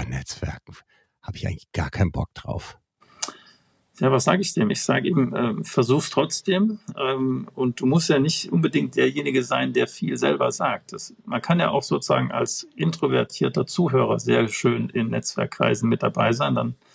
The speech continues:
Speaker 2: hört man halt vielleicht mehr zu und hat halt vielleicht mehr in eins zu eins Gesprächen später dann auch mal eine Möglichkeit, zu Leuten irgendwas, äh, zu sagen oder was weiter zu empfehlen.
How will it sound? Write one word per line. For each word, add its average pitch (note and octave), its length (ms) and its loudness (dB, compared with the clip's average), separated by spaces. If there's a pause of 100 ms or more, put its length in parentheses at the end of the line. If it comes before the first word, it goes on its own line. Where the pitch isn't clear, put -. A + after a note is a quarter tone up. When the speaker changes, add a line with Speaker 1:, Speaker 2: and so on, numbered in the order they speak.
(480)
Speaker 2:
hört F#3 240 2
man A#2+ 160 -2
halt A#2 180 0
vielleicht - 460 -2
mehr A2 200 0
zu - 220 -6
und D3 480 -2
hat B2+ 160 0
halt B2+ 160 0
vielleicht A#2+ 360 -2
mehr A#2+ 200 2
in A#2 280 0 (420)
eins - 340 -2
zu - 100 4
eins E3 400 2 (120)
Gesprächen A#2+ 540 0
später E3 440 4
dann A2 220 0
auch A2 160 0
mal A2 80 2
eine G#2+ 120 0
Möglichkeit, G#2+ 640 -2
zu - 140 -6
Leuten G#2+ 480 -2 (560)
irgendwas, A#2+ 640 0
äh, G#2+ 300 0 (200)
zu B2+ 480 -4
sagen A#2+ 520 -2
oder - 200 -4
was - 180 -4
weiter A2 300 0
zu - 140 -2
empfehlen. C3 580 -2